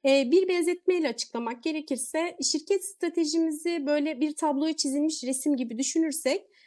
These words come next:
Q B R'larda tüm ressamlar tabloda ne resim olması gerektiğini, şu ana kadar resmin ne kadarını tamamladığını net bir şekilde görüyorlar. Bu resme önümüzdeki üç ayda nasıl katkı sağlayacaklarını da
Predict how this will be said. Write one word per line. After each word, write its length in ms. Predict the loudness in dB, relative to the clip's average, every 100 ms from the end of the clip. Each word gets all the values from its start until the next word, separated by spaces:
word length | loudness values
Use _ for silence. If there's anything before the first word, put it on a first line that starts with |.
| _ 0
Q 200 | 4 6
B 40 |
R'larda 540 | 4 4 2 0 -2 0
tüm 220 | 4 4
ressamlar 560 | 2 -2 -6 -6 -6 -6 -6
tabloda 420 | -2 0 2 6 8
ne 180 | 8
resim 260 | 2 0 -2
olması 360 | -2 -4 -4 -4
gerektiğini, 760 | -2 -4 -6 -6 -4 -6 -8 _ _ _ -2
şu 200 | 4 6
ana 280 | 6 4
kadar 320 | 2 2 2 2
resmin 420 | -2 2 4 4
ne 100 | 2
kadarını 360 | 0 0 0
tamamladığını 800 | -2 -2 -2 -4 -4 -2 -2 0 0
net 200 | 0 -2
bir 60 |
şekilde 380 | -2 -2 -2 0
görüyorlar. 600 | 2 2 2 -2 -4 -8 -8 _ _ _ 0
Bu 120 | 4
resme 300 | 4 4 4
önümüzdeki 540 | 6 6 6 2 0 -2
üç 200 | -2 0
ayda 300 | 2 2 2
nasıl 240 | 2 -2
katkı 340 | -2 -4 -4
sağlayacaklarını 920 | -4 -2 -2 -2 -4 -4 -4 -2 -4 -4
da 200 | -6